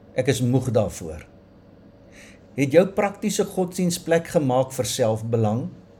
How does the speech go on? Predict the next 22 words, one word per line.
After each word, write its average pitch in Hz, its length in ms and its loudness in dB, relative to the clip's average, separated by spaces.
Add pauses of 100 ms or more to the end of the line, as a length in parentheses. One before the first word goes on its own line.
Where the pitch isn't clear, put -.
(140)
Selfbelang 170 880 2 (240)
neem 143 240 2
nie 170 120 4
plek 180 380 2
in 170 240 2
van 147 320 0 (120)
nederigheid 139 840 2
en 113 100 0
vertroue 143 600 2
in 123 140 0
God. 117 460 -2 (580)
Jou 160 180 6
godsdiens, 127 640 2
jou 147 220 2
aanbidding, 127 680 4 (280)
jou 160 200 8
lewe 170 420 4
word 143 240 2
vanoggend 175 600 0
deur 147 200 4
God - 340 2
self 123 640 2